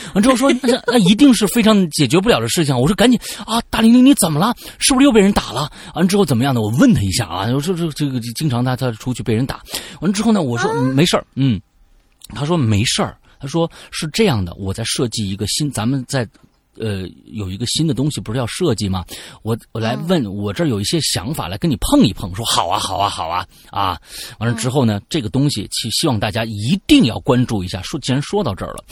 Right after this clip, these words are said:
Speaker 1: 我们昨天晚上讨论的那个，呃，整个的这个，呃，设计稿是为了就在一个多月以后，我们将会开卖的一个非常非常有纪念意义的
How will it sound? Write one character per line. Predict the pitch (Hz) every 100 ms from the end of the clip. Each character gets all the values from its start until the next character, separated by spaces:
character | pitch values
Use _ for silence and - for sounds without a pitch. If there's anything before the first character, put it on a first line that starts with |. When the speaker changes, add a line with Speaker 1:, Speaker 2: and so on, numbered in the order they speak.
| - - _
Speaker 1:
我 | - 110 101
们 | 113
昨 | 113 139
天 | 208
晚 | 165 87
上 | 110
讨 | - - 95
论 | - 113 190
的 | 113
那 | 113 101
个， | - 101 92 90 101 _
呃， | 110 98
整 | 87 123 90 85
个 | 135
的 | 110
这 | 95 - 101
个， | 95 90 85 _ -
呃， | 95 85
设 | 92 - 123
计 | 113
稿 | 110 - 85 - - -
是 | - 151 123
为 | 160 151
了 | 101 95 _ _ _ _ - 120 -
就 | - 170
在 | 107 151
一 | 107 104 139
个 | - 131
多 | - 202 196
月 | 190
以 | 104 73 73
后， | - - 285 190 - - - -
我 | 110
们 | 104 95
将 | 165 165
会 | 165 120 95
开 | - - 156
卖 | 165 156
的 | 101 98
一 | 101
个 | 117 143 98 - - - - - - - -
非 | 294 302
常 | - - 139
非 | 170 170 170
常 | 135
有 | 120 98
纪 | - 202 135 104
念 | 123 123 104
意 | 139
义 | 123 101 127
的 | 95 98